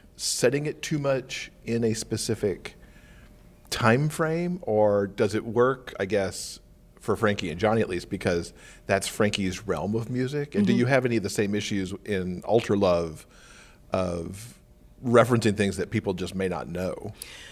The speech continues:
Speaker 2: Yeah, I, what I try to do when I write stuff that's in an industry that everyone knows about, but, but don't know about, you know, like, the
Speaker 1: Mm-hmm.
Speaker 2: behind the scenes stuff, is I'll give them a glimpse inside, behind, you know, behind the curtain,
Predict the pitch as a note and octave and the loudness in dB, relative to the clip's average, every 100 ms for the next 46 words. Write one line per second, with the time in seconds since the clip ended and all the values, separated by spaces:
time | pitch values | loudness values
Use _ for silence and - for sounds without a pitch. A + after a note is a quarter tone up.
0 | - - - - - - C#4+ C#4+ C4 A3 | -20 -20 -20 -20 -20 -4 6 8 10 8
1 | B3 B3+ C#4+ D4 - F4 E4+ A3+ A3+ A3 | 8 6 4 4 2 2 2 0 2 2
2 | G#3+ G#3 - - - F#3 F#3 F3+ F3 F3 | 2 0 -6 -14 -6 -2 0 0 0 0
3 | F3 - - - F3 E3+ E3+ E3+ D#3+ - | 0 -2 -4 0 0 0 -2 -2 0 -2
4 | - F3 E3+ E3+ - G3+ B3 C4+ A#3+ G3 | -4 0 0 0 2 6 6 6 2 2
5 | - A#3+ A#3 F3+ D#3+ D3+ D3+ D#3 E3 E3 | 2 2 2 4 2 2 -2 -2 0 -2
6 | E3 D#3+ - E3+ - - D#3 - - D3+ | -2 -4 -6 -10 -8 -4 -4 -4 0 0
7 | E3 - A#3 B3 C4 B3 A3+ B3+ B3+ B3+ | 0 -2 0 2 0 -2 0 2 2 0
8 | - G#3+ G#3 G3+ F3 A2 F#3 F3 E3+ E3+ | -2 -2 0 0 2 2 0 0 -2 -2
9 | - F3+ F#3 - G3 G3 - F3+ E3+ - | -4 -4 -4 0 0 0 0 2 2 2
10 | E3+ E3 G3 G#3 F#3+ F3+ E3+ E3 D#3+ F3+ | 0 2 2 2 2 -2 0 -2 -2 0
11 | F#3 F#3 - E3+ D#3 E3 D#3+ D#3+ C#3+ - | 0 0 -2 -4 -4 -4 -4 -4 -4 -4
12 | E3+ D#3+ E3 - D#3+ E3 E3 D#3+ D3+ G3 | -4 -4 -4 -8 -8 -4 -2 -2 0 0
13 | - D#3+ D#3+ | 0 -2 -4